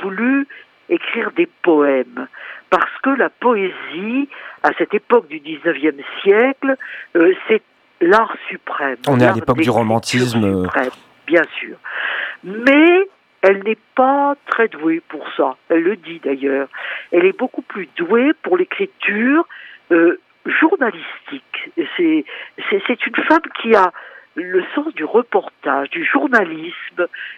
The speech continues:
Speaker 1: euh, même beaucoup plus que du roman. Euh, et nous, nous trouvons maintenant que Les Pérégrinations d'une paria,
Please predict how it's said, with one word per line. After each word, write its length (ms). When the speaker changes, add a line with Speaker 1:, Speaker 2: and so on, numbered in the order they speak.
Speaker 1:
euh, 340
même 160
beaucoup 220
plus 240
que 100
du 160
roman. 420
Euh, 300
et 260
nous, 200
nous 80
trouvons 580
maintenant 760
que 100
Les 100
Pérégrinations 880
d'une 140
paria, 520